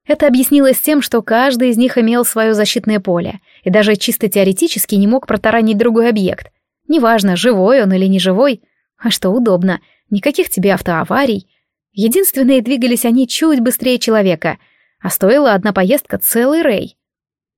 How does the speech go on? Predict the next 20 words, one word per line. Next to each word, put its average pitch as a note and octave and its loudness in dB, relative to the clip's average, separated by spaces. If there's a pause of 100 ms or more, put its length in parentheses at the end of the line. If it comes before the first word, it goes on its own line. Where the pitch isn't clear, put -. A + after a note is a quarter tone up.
(560)
«Слушай, G3 0 (220)
а F#3 -6
почему F#4 0
здесь G#3 0
нет C4 0
всяких - -8
торговцев? A3 0 (320)
Ну, C4+ 2
пусть C4 0
даже C#4 4
не F4 4
уличных, F#3+ 0 (240)
но G#3 2
и G#3+ 2
лавки G#3 0
ведь D4 -2
ни C#4 2
одной C4 2
в G#3+ 0
округе». F#3+ 0